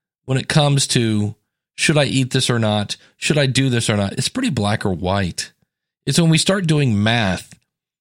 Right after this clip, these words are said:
that we get in trouble. We're like, "Well, I did skip the cream in my coffee, so maybe I can eat some ice cream and pie." You're like, "No."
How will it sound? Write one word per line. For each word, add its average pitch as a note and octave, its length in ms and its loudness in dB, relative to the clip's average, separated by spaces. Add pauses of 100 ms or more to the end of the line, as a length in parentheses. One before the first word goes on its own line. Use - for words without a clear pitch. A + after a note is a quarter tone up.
(560)
that A#2 200 -2
we A2+ 160 0
get A2 160 0
in G2+ 100 0
trouble. G2+ 340 -2
We're G#2+ 40 -2
like, A#2 240 -2
"Well, F3 340 2
I D3 120 2
did F3 280 2
skip E3 520 -2 (580)
the C#3 220 2
cream F3 360 0
in E3 100 4
my C3+ 200 2
coffee, D#3 480 0
so C3 220 2
maybe E3+ 400 2
I E3+ 120 2
can E3 200 2
eat F#3+ 260 0
some C#3+ 280 0
ice A#2+ 280 0
cream A#2+ 300 -2
and G#2 140 -2
pie." G2 420 -4
You're - 100 -6
like, B2 160 -2
"No." E3 840 2